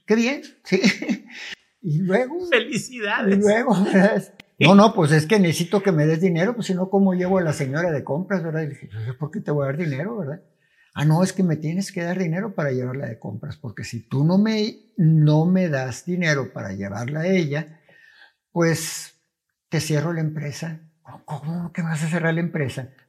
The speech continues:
Speaker 1: "Ah, sí, te voy a cerrar la empresa y no solamente eso, te voy a sacar en el periódico para que digan que tienes un cochinero y que no solamente sea lo que te cueste el tenerla cerrada,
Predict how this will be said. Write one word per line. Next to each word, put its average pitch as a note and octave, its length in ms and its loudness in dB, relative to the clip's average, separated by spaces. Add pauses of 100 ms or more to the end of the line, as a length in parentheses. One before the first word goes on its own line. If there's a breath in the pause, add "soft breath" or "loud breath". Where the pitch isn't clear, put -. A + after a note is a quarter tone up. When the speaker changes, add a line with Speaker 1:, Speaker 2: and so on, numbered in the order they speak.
Speaker 1:
"Ah, F#3 140 0
sí, C3+ 420 -8 (540)
te D3 80 -2
voy G3+ 140 2
a A3+ 40 0
cerrar A#3 260 0
la A#3+ 100 -2
empresa G#3+ 560 -2
y D3+ 80 2
no E3 100 2
solamente D#3+ 640 -4
eso, - 260 -18 (600 soft breath)
te D3 120 0
voy F3 300 0
a A3 80 -2
sacar E3 480 -4
en D3+ 140 0
el F3 200 -4
periódico B2+ 800 -4 (240)
para C3 260 -6
que B2+ 160 -4
digan F3+ 360 -2
que C#3 120 -4
tienes D3 360 -4
un F3 180 -4
cochinero D#3+ 640 -6 (480 soft breath)
y D3+ 120 -4
que D#3 120 0
no E3+ 120 2
solamente G3 680 2
sea F3+ 320 0
lo E3+ 160 -4
que B2+ 120 -8
te - 260 -10
cueste E3+ 400 -2
el F#3 120 -2
tenerla C#3+ 440 -6
cerrada, D3 560 -4